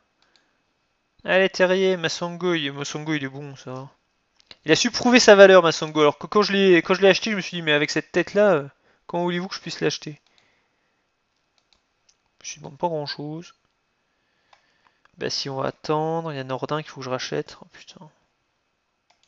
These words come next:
Il va accepter parce que là, il a pas mal d'offres, il peut refuser. Non, ça va.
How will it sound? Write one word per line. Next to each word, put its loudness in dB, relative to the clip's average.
Il -18
va -10
accepter -10
parce -8
que -10
là, 0
il 0
a -6
pas -10
mal -4
d'offres, -6
il -18
peut -20
refuser. -16
Non, -18
ça -18
va. -18